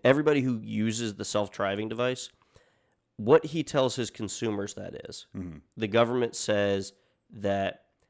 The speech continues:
Speaker 1: the con-, end consumer would then have to data log, pay attention to the road,
Speaker 2: Mm.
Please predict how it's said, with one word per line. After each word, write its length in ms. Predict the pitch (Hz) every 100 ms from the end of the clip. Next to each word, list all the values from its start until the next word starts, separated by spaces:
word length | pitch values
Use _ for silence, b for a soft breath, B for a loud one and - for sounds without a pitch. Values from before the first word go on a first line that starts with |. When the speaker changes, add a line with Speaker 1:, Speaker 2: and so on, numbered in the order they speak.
| _ _ _ _ -
Speaker 1:
the 100 | 110
con-, 220 | 107 110 -
end 200 | 135 123
consumer 560 | 123 107 120 107 107
would 260 | 104 98 98
then 160 | 113 107
have 220 | 107 -
to 120 | 95
data 340 | 90 104 117
log, 420 | 127 135 131 131 123 _ _ _
pay 140 | - 120
attention 380 | 113 120 123 113
to 60 |
the 100 | 110
road, 640 | 113 107 107 107 104 104 98
Speaker 2:
Mm. 160 | 92